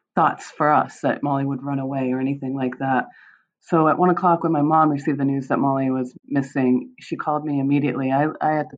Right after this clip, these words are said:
time lived a mile down the street from my parents. I had a ten-month-old child, and, um, I jumped in the car and, and said, "I'll meet you at the, at the pond." And by the time I got to the center of our,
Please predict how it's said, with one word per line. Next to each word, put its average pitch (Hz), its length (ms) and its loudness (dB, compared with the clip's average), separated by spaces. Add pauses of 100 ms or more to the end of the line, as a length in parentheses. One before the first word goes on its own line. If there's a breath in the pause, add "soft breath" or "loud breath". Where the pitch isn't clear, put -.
time 147 220 -4
lived 139 160 -12
a - 20 -4
mile 143 300 0
down 135 160 -2
the 131 80 -6
street - 240 -16
from 131 260 -8
my 123 100 -12
parents. 139 500 -6
I 143 60 -12
had 135 260 -8
a 127 160 -8 (440)
ten-month-old 151 520 -2 (120)
child, 143 460 -2
and, 131 340 -2 (100)
um, 131 560 -4 (680)
I 147 120 0
jumped 147 240 -2
in 147 80 -2
the 139 80 -2
car 143 480 2
and, 135 460 2 (100)
and 139 200 0
said, 139 180 0
"I'll 135 100 2
meet 139 240 0
you 147 80 0
at 131 180 -4
the, 135 280 -6 (160)
at 139 120 -2
the 135 80 -12
pond." 151 560 2
And 139 440 -4
by 151 80 -4
the 147 80 -2
time 170 360 0
I 156 120 -2
got 151 240 -4
to 143 60 -12
the 139 160 -10
center 156 280 -4
of 139 140 -4
our, 135 320 -4